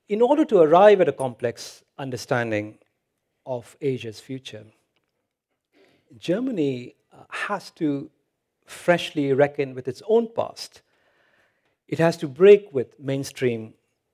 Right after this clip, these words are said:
Anglo-American epo-,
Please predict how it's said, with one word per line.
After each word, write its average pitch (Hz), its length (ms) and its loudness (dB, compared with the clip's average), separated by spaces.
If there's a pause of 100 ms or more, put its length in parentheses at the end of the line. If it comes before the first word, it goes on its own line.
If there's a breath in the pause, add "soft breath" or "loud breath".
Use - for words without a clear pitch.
(380)
Anglo-American 113 920 -6 (1500)
epo-, 139 360 -2